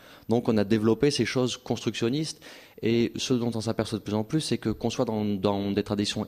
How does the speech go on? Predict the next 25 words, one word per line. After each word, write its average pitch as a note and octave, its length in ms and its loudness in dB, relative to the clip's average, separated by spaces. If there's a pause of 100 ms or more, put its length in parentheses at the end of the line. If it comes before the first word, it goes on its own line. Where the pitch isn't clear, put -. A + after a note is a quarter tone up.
écrites A#2+ 680 -4
ou G#2+ 200 0
orales, G#2+ 460 2 (300)
faut - 180 -4
toujours D#3 540 -2
faire A2 200 0
un G#2 80 2
travail G2 340 -2
du G2 100 -4
quotidien G2+ 540 0
de G2+ 140 0
légitimation. G2 720 0 (420)
C'est - 100 -2
pas C3 160 4
juste C3 540 2
ceux A#2+ 320 2
qui A2+ 160 -2
n'ont F#2+ 160 0
pas G#2 420 2
de - 140 0
code F#2+ 260 0
des F#2 140 2
lois, A#2 440 2 (360)
euh, F#2+ 440 2 (100)
c'est, - 220 -4